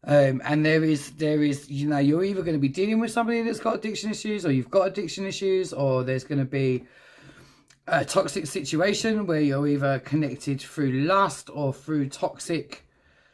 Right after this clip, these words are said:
just toxic behaviours. Um, to, and I feel like you're, with this, what, what I mean is by these two se-, this, this, this Divine Feminine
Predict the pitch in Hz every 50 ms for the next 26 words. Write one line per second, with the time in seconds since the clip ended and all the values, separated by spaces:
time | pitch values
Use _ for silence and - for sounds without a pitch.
0 | _ _ _ _ _ _ - - - - - - - - - - - 175 127 -
1 | - - - 139 156 165 160 165 185 185 185 180 143 - - - _ _ _ _
2 | - 165 165 160 160 160 151 151 151 151 143 127 - - _ _ _ _ _ _
3 | _ _ _ _ _ _ - - - _ _ _ _ _ - - - 156 156 160
4 | 156 151 147 143 - - 147 151 147 143 131 120 - _ - 135 143 143 139 -
5 | - 165 160 156 156 151 147 143 131 131 - - 139 147 147 143 139 135 131 131
6 | 131 131 - - _ _ _ _ _ _ _ _ _ _ _ _ _ _ _ _
7 | _ _ _ - 170 180 170 165 220 - - - - - 165 180 185 156 147 156
8 | 175 175 165 175 180 180 175 170 156 147 143 - 151 139 143 143 139 139 - -
9 | 160 143 139 - 147 - 135 151 170 160 - - - 160 170 147 - - - -
10 | _ _ _ _ _ _ _ _ _ _ _ _ _ _ _ _ _ _ _ _
11 | _ - 135 156 135 143 - 170 156 139 175 165 165 151 139 - 160 156 170 175
12 | 185 196 196 196 190 160 135